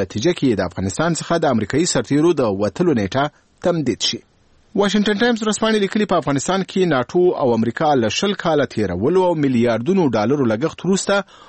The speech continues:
اوس هم له پخواني وضعیت سره مخ ده. له افغانستان څخه د سرتیرو د ایستلو یا نه ایستلو له پوښتنې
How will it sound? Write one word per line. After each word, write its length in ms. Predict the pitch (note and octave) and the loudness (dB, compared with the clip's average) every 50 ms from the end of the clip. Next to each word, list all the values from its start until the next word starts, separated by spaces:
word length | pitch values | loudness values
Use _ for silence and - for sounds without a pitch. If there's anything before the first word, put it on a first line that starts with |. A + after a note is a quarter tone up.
| - _ _ - G3 | -20 _ _ -2 0
اوس 160 | A3 G#3 - F#3 | 0 0 0 -2
هم 180 | G3 F#3+ E3+ C#3 | -2 0 2 2
له 160 | B2 A2+ - | 2 2 0
پخواني 340 | - - - - B2+ D#3+ F#3+ D#3+ | -6 -8 -4 -2 0 0 0 0
وضعیت 340 | A#2+ F#2 - F#2 E2+ - - | 0 -2 -2 -6 -6 -6 -8
سره 160 | - E2 D#2 D#2 | -10 -8 -8 -10
مخ 100 | D2+ - - - | -12 -12 -10 -12
ده. 80 | C#2+ - _ _ - - - _ - | -12 -12 _ _ -20 -20 -20 _ -2
له 100 | G#2+ G2+ G2+ | 0 0 0
افغانستان 440 | - A#2+ A#2 G#2+ - - D#3 D#3+ D3+ - | 0 0 -2 0 0 0 0 0 -2 -4
څخه 160 | - F3 F3 F#3 - - - - _ _ - - | -2 0 -2 -2 -2 -8 -20 -20 _ _ -4 0
د 180 | D3+ D3+ C#3+ A#2 - | 2 2 2 0 0
سرتیرو 500 | - A#2+ G#2+ - - E3+ F#3 F#3 F3+ F3+ E3 C#3+ | -4 -4 -4 -2 -2 0 0 4 2 2 4 2
د 100 | C3 A#2 G#2+ | 2 0 0
ایستلو 420 | F#2+ - - - F3+ G#3 A3 A#3+ A#3+ - - _ _ _ _ _ | -2 -4 -2 0 0 2 2 0 -2 -6 -8 _ _ _ _ _
یا 240 | A#2 G#2+ A2 A2+ A2+ | -2 0 2 2 2
نه 160 | A2+ C3+ F3 G3 D#3+ | 2 2 2 0 0
ایستلو 320 | - - - - B2 C#3+ D#3 D3+ | -2 -2 -2 0 0 2 2 4
له 140 | D3+ D#3 D#3 | 4 2 0
پوښتنې 460 | C#3+ - F3+ E3 - - - - - | 0 -2 -6 -6 -2 -4 -4 -4 -4